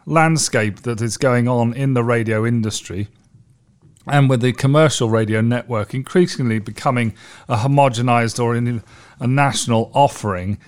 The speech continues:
uh, the Local Radio Day has inevitably, I would say, fallen more into the province of the community licensees broadcasting up and down the U K,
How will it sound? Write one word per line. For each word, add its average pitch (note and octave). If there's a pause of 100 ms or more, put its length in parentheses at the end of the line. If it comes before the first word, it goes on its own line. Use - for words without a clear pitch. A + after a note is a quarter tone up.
(360)
uh, C#3
the D3
Local E3
Radio D3
Day A2
has C#3
inevitably, F#3
I G#2+
would A#2
say, C3
fallen C#3
more E3+
into B2
the A#2
province A#2
of A#2
the A#2
community B2+
licensees G#2+
broadcasting A2
up G#2
and G#2+
down A2+
the A2+
U A2+
K, D3